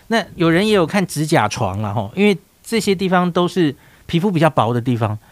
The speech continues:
你可以看到下面微血管，所以平常就是粉红色嘛。可是你假如缺血、缺氧的时候，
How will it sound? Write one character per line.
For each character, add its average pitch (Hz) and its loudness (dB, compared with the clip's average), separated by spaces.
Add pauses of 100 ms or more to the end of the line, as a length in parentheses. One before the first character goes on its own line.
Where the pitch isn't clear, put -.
(100)
你 143 -4
可 180 0
以 170 2
看 175 -2
到 165 0
下 165 -2
面 160 0
微 123 0
血 117 -2
管， 104 -6 (360)
所 190 2
以 147 -2 (200)
平 180 -2
常 180 2
就 185 2
是 190 2
粉 131 0
红 117 0
色 123 -2
嘛。 98 -8 (380)
可 143 -6
是 196 -2
你 165 -4
假 151 2
如 143 0
缺 180 2
血、 120 -4
缺 190 2
氧 113 0
的 110 -12
时 110 -8
候， 117 -4